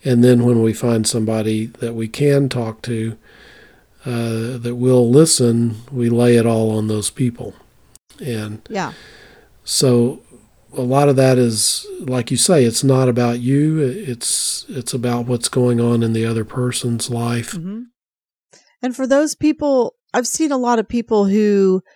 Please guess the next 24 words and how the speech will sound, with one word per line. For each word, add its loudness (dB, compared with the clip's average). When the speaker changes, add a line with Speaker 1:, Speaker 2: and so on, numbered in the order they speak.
Speaker 2:
don't -2
know 0
how -2
to -8
speak -4
up -4
for -4
themselves -2
and -6
say, 0
"Okay, -2
I've -4
listened -4
for -4
a -4
time, -6
and -4
now -4
we're -2
gonna 0
be -2
done 0
with -2
that, -2